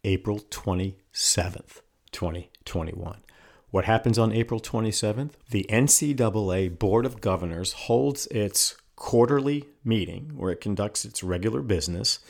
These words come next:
and some very interesting stuff happened at that meeting. But the N C double A, on its website, in its media center,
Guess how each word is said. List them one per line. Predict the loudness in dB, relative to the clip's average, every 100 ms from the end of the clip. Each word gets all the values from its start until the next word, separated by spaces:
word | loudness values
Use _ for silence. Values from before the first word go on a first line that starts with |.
| -20 -20 -20 _
and | -2 0
some | 0 -2
very | -2 4 4 4 0 -2
interesting | -4 0 -2 -2 -4
stuff | -6 -6 -6 -8 -14
happened | -6 -6 -4 -12 -12 -16
at | -16 -10
that | -10 -6
meeting. | -4 -4 -6 -14 -20 -18 -20 -4
But | 4 4 4
the | 2 2 0 0
N | -2
C | 0
double | 2 4 2
A, | 2 -2 -4 -6
on | -6 -4
its | -2
website, | 0 0 0 -2 -8 -12 -18 -14
in | -10
its | -8 -10 -6
media | -2 0 0 -2
center, | -4 -4 -12